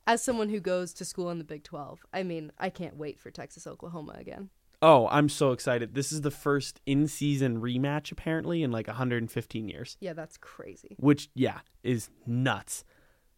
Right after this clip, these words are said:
Speaker 2: This week, though,
Speaker 1: Mm-hmm.
Speaker 2: the drama leading up to this rematch has just been amazing
Speaker 1: <laughs> Yeah,
Speaker 2: to follow.
Speaker 1: for sure.
Speaker 2: Um, Kyler Murray,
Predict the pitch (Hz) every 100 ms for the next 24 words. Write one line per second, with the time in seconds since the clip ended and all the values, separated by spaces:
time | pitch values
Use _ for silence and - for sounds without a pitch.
0 | _ - 123 135 - 143 196 - 120 90
1 | 82 - _ _ _ 202 180 160 156 127
2 | 123 101 - 123 196 135 143 151 135 107
3 | 95 - _ _ _ 120 131 143 160 151
4 | 143 139 - 143 135 - 127 135 151 156
5 | 156 - - 147 123 - 139 - 127 110
6 | - _ _ _ - 139 131 127 113 107
7 | - 92 98 269 220 180 123 101 101 113
8 | - 208 202 202 175 170 - 135 123 87
9 | 80 - - - - - - 143 147 156
10 | 147 135 135